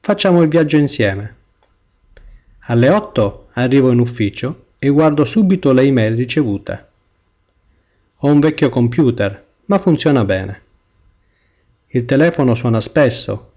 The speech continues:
e le cose da fare sono tante. La mattina passa in fretta. Alle tredici vado in mensa a mangiare. Non vedo il menù e chiedo alla cameriera cosa c'è di buono.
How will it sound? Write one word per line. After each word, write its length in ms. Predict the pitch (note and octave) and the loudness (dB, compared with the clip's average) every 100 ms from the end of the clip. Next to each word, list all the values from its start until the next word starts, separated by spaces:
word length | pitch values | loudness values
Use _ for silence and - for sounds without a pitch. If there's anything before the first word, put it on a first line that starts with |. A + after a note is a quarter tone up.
| _ _ | _ _
e 120 | - A#2+ | -6 -2
le 120 | A#2+ | -2
cose 280 | D#3 D3+ C#3+ | 0 0 -2
da 120 | D#3 | -2
fare 280 | A2 G#2 A2 | -2 -2 -4
sono 260 | B2 B2 | -4 -2
tante. 520 | A#2+ G2 G2 - G#2+ - _ _ - _ _ _ _ - - - - _ _ _ _ _ - | -2 -4 -6 -8 -12 -14 _ _ -20 _ _ _ _ -20 -20 -20 -20 _ _ _ _ _ -2
La 120 | F#3 | 2
mattina 480 | A3 A3 D#3 B2 A#2 | 2 2 2 2 2
passa 280 | B2+ - C#3 | 0 -2 -4
in 80 | |
fretta. 560 | B2+ G2 F#2+ - G#2 - _ _ _ _ _ _ _ _ | -4 -4 -6 -8 -14 -14 _ _ _ _ _ _ _ _
Alle 240 | - A#2+ A#2+ | -4 -2 0
tredici 480 | D3 G3 F3+ - B2+ | 0 0 0 0 0
vado 200 | B2+ A#2+ | 2 2
in 100 | B2 | 2
mensa 600 | A2 G#2 G#2 B2+ C3+ - | 2 -2 -4 -4 -4 -8
a 160 | - | -4
mangiare. 640 | C#3+ D#3 B2+ F#2+ F#2+ G2+ - _ _ _ _ _ _ _ _ _ _ _ _ _ - | 0 2 2 -2 -4 -10 -16 _ _ _ _ _ _ _ _ _ _ _ _ _ -2
Non 180 | C#3+ D3+ | 2 4
vedo 240 | D#3 C#3 | 4 4
il 60 | B2+ | 4
menù 460 | B2+ D#3 B2+ - _ _ _ | 4 2 0 -6 _ _ _
e 140 | G3+ G3+ | -4 0
chiedo 320 | D3 A#2 A#2+ | 2 2 2
alla 160 | A#2 | 0
cameriera 720 | A#2 D#3+ F3+ A2 G2 A2 - - | 2 2 2 2 0 -4 -6 -8
cosa 280 | - D#3 F#3 | -2 0 0
c'è 160 | F#3 A2 | -2 -2
di 120 | C3+ | -2
buono. 460 | B2 G2+ G2+ G#2 | 0 -2 -2 -10